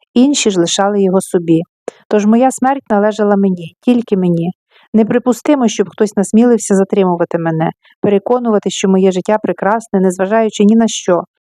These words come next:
чи що є нещасливіші за мене, чи ще щось. У будь-якому разі ніхто не був здатний мене зрозуміти. Та я й не просив цього. Усе, чого я волів, це бути на самоті, один. "Лишіть мене,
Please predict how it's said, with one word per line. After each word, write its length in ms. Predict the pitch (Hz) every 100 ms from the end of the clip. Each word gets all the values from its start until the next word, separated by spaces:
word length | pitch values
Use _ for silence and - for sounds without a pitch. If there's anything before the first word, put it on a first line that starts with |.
| _ -
чи 140 | 233
що 200 | 202 -
є 140 | 220 269
нещасливіші 760 | 254 - 202 220 226 214 -
за 160 | 190 190
мене, 300 | 185 180 180
чи 100 | -
ще 300 | 208 - 180
щось. 340 | - - 185 -
У 120 | 214
будь-якому 500 | 254 262 - 214 208
разі 280 | 226 233 214
ніхто 300 | 220 - 240
не 100 | 214
був 180 | 190 190
здатний 360 | 196 196 190
мене 200 | 185 185
зрозуміти. 640 | 180 180 180 185 170 - 190 - _ -
Та 80 | 226
я 140 | 269
й 60 | 294
не 80 | 220
просив 400 | 190 - 175 160
цього. 340 | - 170 170 - _ _ -
Усе, 260 | 202 294
чого 240 | - 208 220
я 120 | 196
волів, 320 | 190 196 262 -
це 140 | 190
бути 260 | 202 233 202
на 100 | 190
самоті, 540 | 202 190 185 - 170 _
один. 420 | 208 196 185 160 180 _ _ _ _ - _ _ -
"Лишіть 440 | 226 240 - 262 190
мене, 320 | 170 165